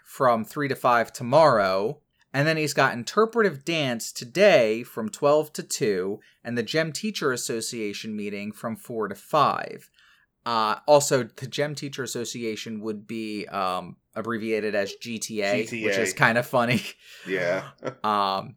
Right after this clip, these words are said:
Speaker 1: but yes, that aside, it's good to see that Steven is now getting better at organizing his schedule.
Speaker 2: Man, what a schedule.
Speaker 1: <laughs>
Speaker 2: I mean, I,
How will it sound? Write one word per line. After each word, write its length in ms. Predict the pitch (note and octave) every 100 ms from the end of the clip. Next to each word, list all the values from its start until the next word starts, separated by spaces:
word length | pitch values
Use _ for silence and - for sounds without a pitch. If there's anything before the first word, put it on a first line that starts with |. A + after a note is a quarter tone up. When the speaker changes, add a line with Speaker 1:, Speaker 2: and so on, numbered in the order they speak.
| _
Speaker 1:
but 320 | G3 C#3+ A#2 -
yes, 380 | C3+ G#2 - -
that 240 | E3+ G#3
aside, 380 | F#3+ - A2+ G#2+
it's 120 | G2+
good 160 | D#3+ D3
to 60 |
see 320 | C#3 - A#2+ A2+
that 460 | G#2 G2+ G2+ - _
Steven 360 | - C3+ A#2+ A#2+
is 120 | A2+
now 240 | G3 G3+
getting 280 | F#3+ F3 D#3
better 280 | A#2 A#2 A2+
at 140 | G#2
organizing 500 | F#2+ G2 G2+ F#2+ G2
his 100 | G2+
schedule. 480 | - C#2+ - C2+ - _ _ _ - - - _
Speaker 2:
Man, 400 | - D3+ F#3 G3
what 120 | E3 E3
a 40 |
schedule. 600 | D#3 C3+ A2+ G2 D2 - _
Speaker 1:
<laughs> 80 | D#3+
Speaker 2:
I 800 | D#3 F4 D#4 D4+ - C#4+ C#3 C3+
mean, 360 | C3 B2+ A#2+ - - - - -
I, 260 | C3+ C#3+